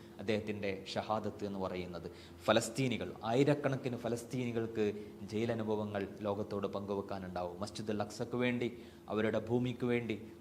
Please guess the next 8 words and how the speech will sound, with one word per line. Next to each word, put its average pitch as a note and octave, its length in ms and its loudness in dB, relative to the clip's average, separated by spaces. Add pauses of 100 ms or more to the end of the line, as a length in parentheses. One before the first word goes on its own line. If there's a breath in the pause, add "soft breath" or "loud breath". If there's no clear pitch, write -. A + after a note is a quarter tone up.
പോരാടിയതിൻ്റെ A2 800 8
പേരിൽ, E2+ 240 -2 (140)
നിലപാടെടുത്തതിൻ്റെ A2 960 4
പേരിൽ E2 240 -2 (440 loud breath)
അവർ G#2+ 140 6 (200)
ക്രൂരമായ A2+ 500 2 (120)
പീഡനങ്ങളെയൊക്കെ G#2+ 840 0 (400 loud breath)
അതിജീവിച്ചുകൊണ്ടാണ്, A2 960 0